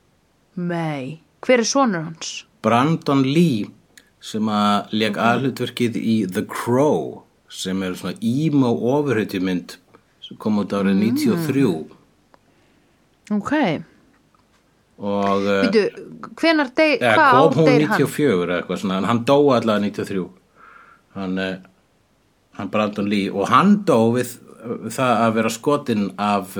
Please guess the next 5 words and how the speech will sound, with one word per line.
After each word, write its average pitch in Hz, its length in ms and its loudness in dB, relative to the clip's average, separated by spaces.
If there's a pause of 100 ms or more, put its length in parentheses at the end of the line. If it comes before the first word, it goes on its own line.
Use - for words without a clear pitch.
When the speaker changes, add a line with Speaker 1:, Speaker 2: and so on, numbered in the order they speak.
(120)
Speaker 2:
proppbyssu. 101 720 -6 (1000)
Speaker 1:
Nei. 196 1160 0
Speaker 2:
Hann 185 80 0
sk-, 185 260 -2
hann 107 200 -6